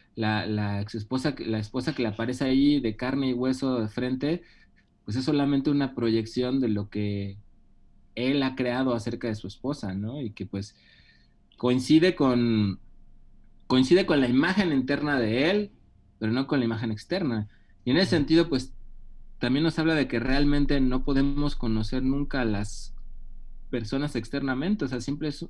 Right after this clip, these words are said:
es un juego de espejos y proyecciones. Lo que yo percibo que eres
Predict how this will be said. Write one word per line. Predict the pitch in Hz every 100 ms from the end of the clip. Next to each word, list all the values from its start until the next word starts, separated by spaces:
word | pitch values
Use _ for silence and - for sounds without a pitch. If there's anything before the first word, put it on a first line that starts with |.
| -
es | 135 -
un | 135
juego | 147 151 143
de |
espejos | 107 - 131 131 127 113
y |
proyecciones. | 104 98 101 104 123 127 123 110 - - - - - - - - - -
Lo | 107
que | 123
yo | 143 156
percibo | 151 - 151 151
que | 131 117 131 139
eres | 135 143 - -